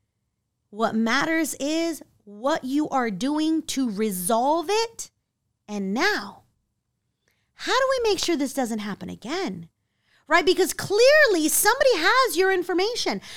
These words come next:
Somebody has your date of birth and social. Because, and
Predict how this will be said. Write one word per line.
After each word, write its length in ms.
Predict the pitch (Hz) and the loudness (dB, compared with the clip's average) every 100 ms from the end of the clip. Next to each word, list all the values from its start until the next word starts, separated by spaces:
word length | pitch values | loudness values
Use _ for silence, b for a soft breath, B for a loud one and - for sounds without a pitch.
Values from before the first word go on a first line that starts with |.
| B | B
Somebody 360 | - 466 539 523 | 0 2 4 4
has 440 | 403 466 554 494 | 4 4 4 4
your 140 | 320 381 | 2 2
date 220 | 339 339 | 2 2
of 80 | 339 | 4
birth 240 | 330 320 - | 2 2 2
and 160 | 285 | 0
social. 600 | - 294 269 - 185 - _ _ _ _ - | 4 4 4 0 -2 -4 _ _ _ _ -2
Because, 440 | 349 370 349 - b b _ _ _ - | 2 4 2 0 b b _ _ _ 2
and 180 | 285 | 4